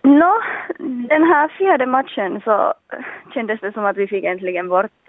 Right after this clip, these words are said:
vårt egna spel att, att fungera på det sättet som vi har strävat efter och som vi vet att, att vi kan spela. De tre första har varit lite sådär, inte, inte, vi har inte varit riktigt på vår,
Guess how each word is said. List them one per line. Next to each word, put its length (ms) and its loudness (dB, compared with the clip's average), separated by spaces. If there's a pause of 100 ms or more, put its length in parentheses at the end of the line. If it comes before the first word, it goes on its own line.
vårt 220 -6
egna 320 0
spel 300 -2
att, 140 -6 (100)
att 140 -6
fungera 360 -2
på 140 -10
det 140 -6
sättet 280 -10
som 220 -4
vi 320 4 (100)
har 240 -4
strävat 580 0
efter 200 -6
och 80 -8
som 140 -10
vi 120 -6
vet 320 -2
att, 140 -2 (540)
att 220 -2
vi 220 -2
kan 320 0
spela. 640 0
De 280 -2
tre 200 2
första 360 -2
har 120 0
varit 260 -2
lite 360 -8
sådär, 380 0 (1040)
inte, 300 -2
inte, 400 -2 (120)
vi 100 2
har 140 4
inte 180 -4
varit 220 -2
riktigt 300 -10
på 100 -8
vår, 300 0